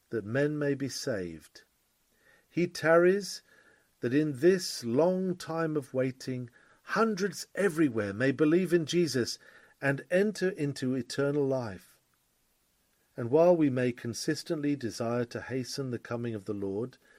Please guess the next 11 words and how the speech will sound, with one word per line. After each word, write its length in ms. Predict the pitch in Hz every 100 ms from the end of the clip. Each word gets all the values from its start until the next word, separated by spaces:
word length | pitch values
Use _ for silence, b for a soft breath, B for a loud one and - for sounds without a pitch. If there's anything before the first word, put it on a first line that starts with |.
| b b b b b
we 120 | 143 139
may 200 | 160 147
be 240 | 147 147
equally 360 | 196 - 170 151
content 640 | - 139 - 143 143 -
that 140 | 135
mercy's 580 | 117 127 143 - 139 120
day 320 | - 107 107
should 240 | 104 - 113
be 140 | 120
lengthened. 720 | 139 131 95 - 92 82 -